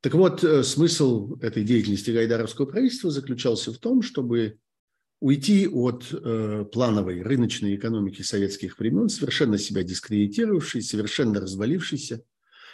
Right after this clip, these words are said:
продемонстрировавшей свою тотальную неспособность просто накормить людей. Речь шла о том, что,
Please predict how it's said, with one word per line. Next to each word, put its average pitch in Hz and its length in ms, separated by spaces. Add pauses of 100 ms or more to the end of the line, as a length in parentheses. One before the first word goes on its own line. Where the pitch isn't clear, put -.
(200)
продемонстрировавшей 131 880
свою 120 300
тотальную 123 560
неспособность 113 680
просто 147 320
накормить 120 720
людей. 104 380 (720)
Речь 101 260
шла 92 220
о 90 40
том, 226 280
что, 113 440